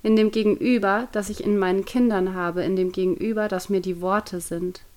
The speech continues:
Meine Kinder werfen jeden Tag Plastikgläser um und die eine andere Müslischale war auch schon dabei.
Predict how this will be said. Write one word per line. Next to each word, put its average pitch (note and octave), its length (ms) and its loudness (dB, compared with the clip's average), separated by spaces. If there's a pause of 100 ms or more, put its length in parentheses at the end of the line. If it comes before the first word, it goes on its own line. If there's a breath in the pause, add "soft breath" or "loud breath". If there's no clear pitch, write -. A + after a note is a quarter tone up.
(1200 loud breath)
Meine G3+ 200 2
Kinder A#3 300 0
werfen G#3 280 0
jeden B3+ 320 2
Tag G3 340 -4
Plastikgläser F3+ 800 -4
um F#3 240 -2 (340 loud breath)
und B3 140 0
die G3 80 2
eine F#3+ 260 4
andere F#3 280 2
Müslischale A3+ 720 0
war G3 180 0
auch F#3 140 0
schon - 180 -4
dabei. E3 440 -6